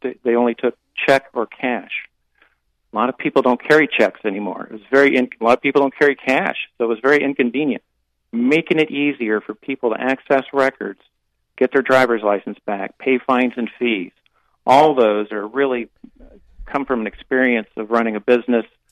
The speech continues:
and always staying grounded in reality and trying to know what people are, are, are needing to be successful, uh, in their day. So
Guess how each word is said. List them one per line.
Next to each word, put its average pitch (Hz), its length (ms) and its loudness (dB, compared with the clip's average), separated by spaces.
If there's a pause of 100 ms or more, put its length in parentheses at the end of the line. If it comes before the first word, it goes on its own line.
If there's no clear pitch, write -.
(320)
and 113 160 -2
always 120 480 2 (720)
staying 123 300 2
grounded 127 440 2
in 110 120 0
reality 120 540 0
and 104 120 -8
trying 113 240 -2
to 107 60 -2
know 117 200 0
what 113 260 0 (180)
people 117 440 -2
are, 101 180 0 (220)
are, 110 260 -6
are 113 140 -4
needing 113 560 0 (180)
to 127 80 -10
be 113 280 -2 (100)
successful, 110 720 -6 (560)
uh, 110 300 -6
in 113 120 -4
their 107 140 -2
day. 110 380 0 (200)
So 110 280 -6